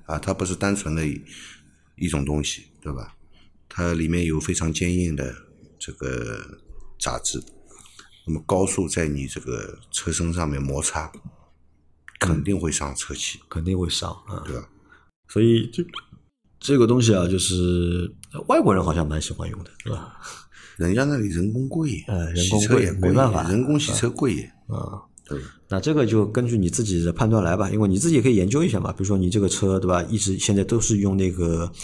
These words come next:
Speaker 2: 自动洗车机洗的。
Speaker 1: 对。
Speaker 2: 你可以自己查看一下，有没有这种细微的划痕啊。
Speaker 1: 肯定有，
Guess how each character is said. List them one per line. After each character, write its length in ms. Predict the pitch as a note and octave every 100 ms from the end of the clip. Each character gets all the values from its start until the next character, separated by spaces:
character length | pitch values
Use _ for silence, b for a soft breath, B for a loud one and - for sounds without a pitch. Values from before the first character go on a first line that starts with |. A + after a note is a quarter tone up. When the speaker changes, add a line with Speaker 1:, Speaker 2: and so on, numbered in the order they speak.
| B B
Speaker 2:
自 120 | -
动 120 | G#2+ F2+
洗 120 | -
车 120 | E2
机 120 | F2+
洗 180 | E2+ -
的。 160 | - - -
Speaker 1:
对。 200 | D2+ B1+
Speaker 2:
你 80 | F#2+
可 100 | F#2
以 60 | G#2
自 100 | B2
己 100 | G#2
查 180 | - E2
看 200 | C3 G#2
一 60 |
下， 260 | F2 - - -
有 180 | G2
没 120 | F2 G2+
有 120 | F#2
这 100 | F#2+
种 180 | E2+ E2
细 240 | - A2
微 160 | F#2+ F#2+
的 100 | F2+
划 260 | - E2
痕 220 | E2+ F2
啊。 60 | F#2
Speaker 1:
肯 120 | F#2
定 80 | D2
有， 100 | C#2